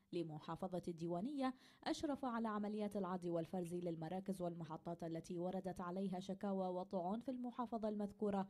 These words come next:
آنفا، وبمساهمة كبيرة من موظفي المفوضية لمكتبي محافظة بابل وكربلاء، فضلا عن موظفي مكتب الديوانية الانتخابي الذين تم اختيارهم لهذا العمل.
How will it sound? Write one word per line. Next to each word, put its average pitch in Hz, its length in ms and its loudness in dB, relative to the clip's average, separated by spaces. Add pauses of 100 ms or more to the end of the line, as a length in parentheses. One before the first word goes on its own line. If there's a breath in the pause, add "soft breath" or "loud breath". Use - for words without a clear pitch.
(340 loud breath)
آنفا، 240 480 2
وبمساهمة 254 1000 -2
كبيرة 190 380 0
من 165 200 -4
موظفي 175 600 0
المفوضية 185 680 0
لمكتبي 202 640 0
محافظة 202 680 -2
بابل 196 340 0
وكربلاء، 196 600 0 (120)
فضلا 269 360 -4
عن 240 160 0
موظفي 208 440 -2
مكتب 196 360 -4
الديوانية 175 600 -2
الانتخابي 175 880 -4 (220 loud breath)
الذين 226 460 0
تم 185 200 -2
اختيارهم 160 680 -2
لهذا 151 480 -6
العمل. 156 400 -8